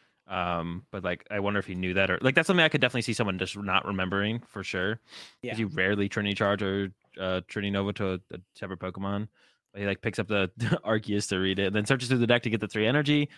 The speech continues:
Speaker 1: Does end up splitting them. I think it's two to the Pikachu, one to the, <clears throat> the Arceus. It's actually kind of funny, too, 'cause, like, despite all this cheating, Eder made an egregious mis-, misplay at some point, um,
Speaker 2: <laughs>
Speaker 1: or fairly egregious. I guess it's not the, not the, the worst misplay I've ever seen,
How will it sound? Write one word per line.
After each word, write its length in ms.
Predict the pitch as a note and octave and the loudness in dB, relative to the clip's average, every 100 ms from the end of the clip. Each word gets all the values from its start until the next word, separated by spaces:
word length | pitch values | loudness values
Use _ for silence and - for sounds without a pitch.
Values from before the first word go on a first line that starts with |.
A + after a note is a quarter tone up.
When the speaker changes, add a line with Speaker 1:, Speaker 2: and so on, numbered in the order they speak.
| _ | _
Speaker 1:
Does 200 | C#3+ E3+ | -2 2
end 120 | E3+ | 2
up 80 | D3 | 0
splitting 320 | - D#3 D3 | -2 0 2
them. 140 | B2+ A#2+ | 2 2
I 40 | |
think 120 | C3 | 0
it's 100 | A#2+ | 0
two 120 | - B2+ | 0 0
to 60 | |
the 80 | A#2+ | 2
Pikachu, 340 | A2 A#2+ - A#2+ | 0 -2 0 0
one 160 | A2 G#2+ | 0 0
to 80 | G#2 | -2
the, 300 | G2+ G2 - _ _ _ | -2 -4 -6 _ _ _
<clears throat> 320 | _ _ - | _ _ -16
the 540 | G3+ F#3+ F#3 C#3+ A2 | -2 2 2 2 2
Arceus. 460 | A2 A2+ G#2+ G2 - | 2 2 0 -2 0
It's 100 | D#3 | 0
actually 160 | G#3 A#3+ | 2 2
kind 120 | F#3+ | 0
of 60 | |
funny, 300 | - A2+ B2+ | 0 -2 -2
too, 280 | C3+ B2 B2 | -2 -2 -2
'cause, 160 | C3+ B2 | -2 -2
like, 100 | A2+ | -2
despite 300 | C3+ B2 C3 | -4 0 0
all 80 | D3 | 0
this 120 | C3 | -2
cheating, 320 | - B2+ C#3+ | -2 -2 0
Eder 140 | A2+ B2 | 0 2
made 160 | B2+ | 0
an 80 | B2 | 0
egregious 380 | G2+ G#2 G#2 G2+ | -2 -2 -4 -4
mis-, 240 | F#2+ - - | -6 -8 -8
misplay 380 | G2+ - - B2 | -8 -6 -4 -4
at 80 | B2+ | -2
some 180 | C#3 C#3 | -2 0
point, 320 | D3 D#3+ - _ - - - | -2 -2 -6 _ -14 -8 -2
um, 180 | A#3 C#4+ | 0 0
Speaker 2:
<laughs> 40 | |
Speaker 1:
or 80 | E3+ | -2
fairly 640 | D3+ - D3 C#3 D3 D3 D#3 | -4 -2 0 2 2 2 2
egregious. 600 | C3 D3 C#3 C#3+ C#3+ C#3 | 2 0 0 2 0 0
I 60 | |
guess 120 | C3 C#3+ | -2 -2
it's 200 | A#2 - | -2 -2
not 160 | A#2 | -2
the, 140 | A#2 A2 | -2 -2
not 200 | A2+ - | -2 0
the, 240 | G2 F#2+ - - _ | -2 -2 -6 -20 _
the 100 | A2 | -8
worst 300 | G2+ G#2 G#2 | -4 -2 -2
misplay 280 | G#2+ - G2+ | -4 -2 -2
I've 60 | G2+ | 0
ever 140 | G2+ | -2
seen, 360 | - G2+ G2+ | -4 -4 -4